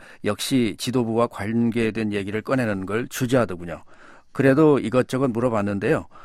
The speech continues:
물론 누구도 그녀의 새로운 스타일을 모방한다든지 그런 얘기를 하지는 않았습니다. 하지만 북한 주민들도 리설주에 대해서 큰 관심을 갖고 있다는 사실은 알 수 있었죠.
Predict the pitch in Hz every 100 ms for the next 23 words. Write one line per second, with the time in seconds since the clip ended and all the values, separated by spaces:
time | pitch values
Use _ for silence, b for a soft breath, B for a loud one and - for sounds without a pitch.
0 | B B 104 147 175 127 143 143 135 107
1 | - 120 120 135 127 151 156 131 - 127
2 | 110 113 95 98 113 117 120 107 101 95
3 | 82 117 175 b b 120 117 113 110 104
4 | 95 101 95 151 107 87 - 90 87 90
5 | - b b b 123 143 180 135 b b
6 | - 131 165 165 160 156 139 131 151 95
7 | 113 123 131 127 117 107 98 131 117 -
8 | 170 - 104 110 139 123 113 117 104 -
9 | 104 98 - 92 90 107 107 98 85 90
10 | - 87 - -